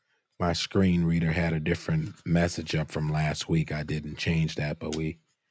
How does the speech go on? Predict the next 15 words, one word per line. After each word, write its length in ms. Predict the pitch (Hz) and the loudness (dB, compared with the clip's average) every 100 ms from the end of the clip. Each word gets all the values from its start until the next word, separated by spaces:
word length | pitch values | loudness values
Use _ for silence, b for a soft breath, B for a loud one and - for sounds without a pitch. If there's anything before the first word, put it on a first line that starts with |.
| _ _ _ - | _ _ _ -6
we're 100 | 90 | 0
not 220 | 80 76 | 0 0
worried 240 | 78 78 76 | 0 0 -2
about 300 | 76 73 - | -2 -2 0
that. 200 | 78 76 | 0 0
We 120 | 78 | 0
wanna 240 | 78 76 | 0 -2
get 200 | 76 76 | -2 -2
right 260 | 76 76 76 | 0 0 0
into 440 | 76 78 80 76 | -2 -2 0 0
our 240 | 71 - - _ _ _ _ _ _ _ _ | 0 -4 -8 _ _ _ _ _ _ _ _
part 420 | - 95 87 85 - _ _ _ - | -2 2 2 2 -4 _ _ _ -6
two 220 | - 95 | 0 2
point 380 | 80 87 80 80 | 2 2 2 2
three. 360 | 82 82 69 | 4 4 4